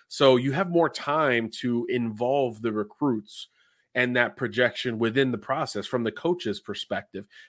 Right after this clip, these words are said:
And then, of course, during and after, you can reiterate and reemphasize a, a lot of those same points. So I think this is visit, what, six or seven or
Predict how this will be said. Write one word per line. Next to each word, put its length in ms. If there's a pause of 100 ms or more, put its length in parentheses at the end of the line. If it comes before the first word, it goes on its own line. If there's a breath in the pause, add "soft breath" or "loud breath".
And 100
then, 120
of 80
course, 260
during 400
and 100
after, 460
you 160
can 180
reiterate 760 (340 soft breath)
and 180
reemphasize 800
a, 180
a 0
lot 260
of 120
those 340
same 360
points. 440
So 320 (420 soft breath)
I 100
think 200
this 140
is 160
visit, 340
what, 220
six 340
or 60
seven 400
or 180